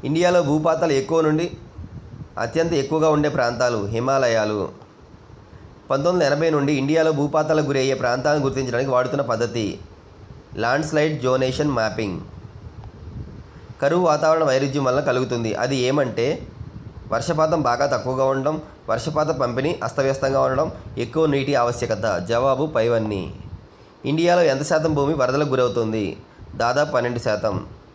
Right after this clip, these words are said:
కరువు ప్రధానంగా దేనివల్ల ఏర్పడుతుంది? ఎక్కువగా ఆవిరి కావడం. ఇండియాలో కరువుల వల్ల కలిగే విపత్తులు అన్ని వ్యవహారాల కేంద్ర మంత్రిత్వ శాఖ, వ్యవసాయ మంత్రిత్వ శాఖ.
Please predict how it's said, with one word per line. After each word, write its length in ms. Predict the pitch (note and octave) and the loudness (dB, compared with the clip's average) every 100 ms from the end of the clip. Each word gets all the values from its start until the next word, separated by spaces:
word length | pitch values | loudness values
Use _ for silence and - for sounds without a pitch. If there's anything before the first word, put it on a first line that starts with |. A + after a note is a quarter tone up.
| - - - - C#3 | -20 -20 -20 -6 0
కరువు 180 | D#3 | 2
ప్రధానంగా 520 | F#3 E3+ C#3+ D#3 E3 E3 | 2 2 4 2 2 2
దేనివల్ల 420 | C3+ C#3 D3+ D#3 | 2 2 4 4
ఏర్పడుతుంది? 840 | B2+ A2 A#2+ A#2+ A2+ A2 G2+ C#2 - - - - - - - | 2 0 -2 0 -2 -2 -2 -6 -12 -16 -20 -20 -20 -20 -6
ఎక్కువగా 560 | C3+ C#3 E3+ E3+ E3+ F3+ | -6 -4 0 2 4 4
ఆవిరి 320 | C3 C3+ D3 | 4 2 2
కావడం. 540 | C3+ A2+ G#2+ G#2+ F2 - - - - - - - - - - - - - - | 2 2 2 0 -2 -10 -18 -20 -20 -20 -20 -20 -20 -20 -20 -20 -20 -20 -6
ఇండియాలో 380 | C#3 D#3+ F3+ F#3 | -2 2 4 4
కరువుల 300 | F3+ C#3+ E3 | 4 2 4
వల్ల 180 | E3 D#3+ | 4 4
కలిగే 280 | C#3+ C#3 C#3+ | 2 2 0
విపత్తులు 400 | C3 D3 D3+ D#3 | 0 0 2 0
అన్ని 220 | B2 D3+ | 2 2
వ్యవహారాల 440 | D#3 C#3 C#3+ D3+ | 2 2 2 0
కేంద్ర 300 | D3+ C3 B2 | 0 0 0
మంత్రిత్వ 380 | C3 A#2 A2+ - | -2 -2 -4 -8
శాఖ, 300 | A#2+ G#2 G#2+ G#2 C#2+ - - - - - | -4 -2 0 -2 -4 -10 -20 -20 -20 -8
వ్యవసాయ 460 | A2+ B2 C3 D#3 D#3+ | -2 -2 0 2 2
మంత్రిత్వ 380 | B2+ A#2+ A#2 | 0 -2 -6
శాఖ. 440 | C3+ A2+ G#2 G#2 | -4 -2 -2 -2